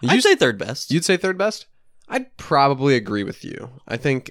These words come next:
Speaker 1: I think it slightly feels more like a Shrek movie than the fourth movie. The fourth movie doesn't even feel like a Shrek movie. It feels more like a, a
Speaker 2: Bad movie.
Speaker 1: spin-off T V special for Halloween.
Speaker 2: Like, like the Star Wars Christmas special?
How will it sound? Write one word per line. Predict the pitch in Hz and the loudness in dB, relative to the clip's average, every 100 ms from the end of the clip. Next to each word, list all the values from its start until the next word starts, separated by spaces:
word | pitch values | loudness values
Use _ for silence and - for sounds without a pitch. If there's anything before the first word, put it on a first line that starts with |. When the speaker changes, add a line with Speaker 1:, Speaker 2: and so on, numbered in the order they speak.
| - | -6
Speaker 1:
I | 131 | -4
think | 180 175 | -2 -2
it | 160 | -2
slightly | - - 131 131 135 143 139 | 2 2 4 4 4 2 0
feels | - 131 117 | 2 2 2
more | 110 107 107 | 2 2 2
like | 104 - | 0 -2
a | 127 | -8
Shrek | - 101 - | -2 -4 -2
movie | 104 95 98 | -4 -2 -2
than | 98 98 | 0 -2
the | |
fourth | 98 101 110 - | -4 -2 -2 0
movie. | 135 143 | 0 0
The | 139 | -4
fourth | - 156 - | -2 -2 0
movie | 202 | 2
doesn't | 170 143 | 2 2
even | 131 110 | 0 -2
feel | - 113 | 0 -2
like | 104 | -2
a | |
Shrek | 110 - 101 107 | -6 -6 -6 -4
movie. | 98 190 | -4 -4
It | - | -4
feels | 143 196 | -4 -2
more | 196 160 | 2 2
like | 127 | 0
a, | 71 - _ - - - - - - - - | -2 -6 _ -20 -20 -20 -20 -20 -20 -20 -12
a | - | -4
Speaker 2:
Bad | |
movie. | 92 | 0
Speaker 1:
spin-off | - - - 73 156 160 185 175 170 165 - - - - _ _ _ _ - | 0 2 0 2 4 4 4 2 2 2 -2 -8 -10 -12 _ _ _ _ -14
T | - 151 | -4 -2
V | 135 135 | 0 0
special | - - 101 - - 98 95 95 95 _ _ _ _ _ _ _ | 0 0 -2 -2 -4 -2 -2 -4 -8 _ _ _ _ _ _ _
for | - - 113 110 | -16 -2 2 2
Halloween. | 101 113 107 107 107 | 2 0 0 -2 -2
Speaker 2:
Like, | 113 92 | -4 -4
like | 117 113 | -6 -6
the | 113 | -6
Star | 117 107 | -2 -2
Wars | 107 101 | -2 -6
Christmas | - 110 107 | -10 -14 -14
special? | 113 - 117 | -12 -12 -16